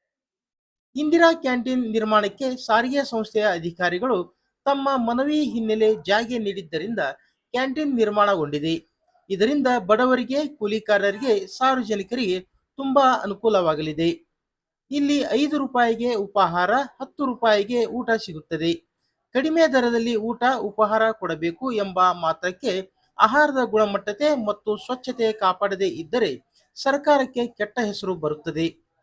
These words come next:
ಬೇರೆ ಬೇರೆ ತಾಲೂಕುಗಳಲ್ಲಿನ ಪೂರೈಸುವ ಊಟ, ಉಪಹಾರದಲ್ಲಿ ಗುಣಮಟ್ಟದ ಕೊರತೆ ಕಂಡಿದ್ದೇವೆ.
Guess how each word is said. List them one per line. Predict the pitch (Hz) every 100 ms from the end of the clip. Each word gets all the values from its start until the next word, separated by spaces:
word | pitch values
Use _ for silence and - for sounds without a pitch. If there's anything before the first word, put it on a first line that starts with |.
| _ _ _
ಬೇರೆ | 160 277 311
ಬೇರೆ | 269 262 262 254
ತಾಲೂಕುಗಳಲ್ಲಿನ | 240 220 226 226 202 202 202 202
ಪೂರೈಸುವ | 208 202 - 208 233 233 226
ಊಟ, | 202 208 233 254 262
ಉಪಹಾರದಲ್ಲಿ | 143 190 208 202 202 196 185 254 175 170 - _ _ 180
ಗುಣಮಟ್ಟದ | 247 277 285 285 254
ಕೊರತೆ | 247 214 202 208
ಕಂಡಿದ್ದೇವೆ. | 202 175 156 147 160 165 175 - _